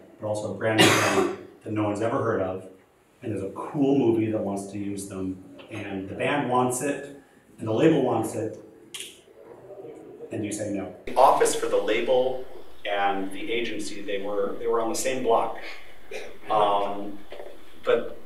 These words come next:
but the label didn't think to send this particular song to the music supervisor, and the supervisor hadn't heard it. So even though, you know, even though this, uh, song kind of went from Oslo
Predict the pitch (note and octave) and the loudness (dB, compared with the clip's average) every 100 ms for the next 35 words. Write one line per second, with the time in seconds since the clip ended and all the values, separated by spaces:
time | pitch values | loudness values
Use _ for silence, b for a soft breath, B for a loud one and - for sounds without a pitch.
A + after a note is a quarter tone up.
0 | - - - D3+ - B2 B2 D3+ D#3 - | -12 -4 2 2 4 2 2 6 6 6
1 | C#3+ D3 D3 E3 D#3 D#3+ - - D#3+ B2 | 2 0 0 2 2 2 0 4 6 4
2 | A#2+ A#2 - B2 - - A#2+ - A#2 A#2 | 0 -2 -2 -2 -2 -4 -6 -4 -2 0
3 | - C3+ B2 - A2+ C#3 D3 - G2 F#2 | 2 2 0 -2 -4 -2 -4 -4 -6 -4
4 | - A2 A2 - A#2 G#2+ - - G2+ G2 | -4 -4 -4 -4 -2 -2 -2 -2 -2 -4
5 | G#2+ D3+ - - - - C#3 D#3+ D#3+ C#3 | 0 2 2 0 -2 -2 0 0 2 6
6 | B2+ B2 A#2 A#2 - - - - - - | 8 10 8 6 -2 -8 -12 -12 -12 -12
7 | - - - G#2+ B2+ C#3+ C#3+ B2 B2 - | -10 -10 -8 -6 -4 -2 4 10 10 10
8 | A2 G#2 - A2 G#2 G2+ - C3+ A#2+ - | 2 0 2 4 4 2 6 10 10 6
9 | - - - - - - - - - C3 | 2 0 0 0 -2 4 8 8 8 6
10 | A#2 - - - | 10 10 8 2